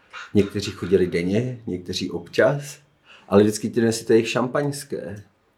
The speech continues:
Takže pořád zkoušíš ty jejich šampaňská, jak jsou, a víš, a, a my jako klasičtí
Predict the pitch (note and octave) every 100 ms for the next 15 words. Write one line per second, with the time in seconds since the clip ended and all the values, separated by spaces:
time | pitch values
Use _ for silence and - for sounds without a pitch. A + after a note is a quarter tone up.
0 | _ _ _ _ - F#2+ G2+ - A2 A#2
1 | A2+ - A2 A2+ - A2 A2 - G#2+ G#2+
2 | G2+ G#2 - G2 F2+ - - G2+ G2+ F#2
3 | G2 G#2+ G#2+ G2 F#2+ - - - - _
4 | - G#2+ A2+ A2+ A#2 A#2 G#2+ - - A2
5 | G#2+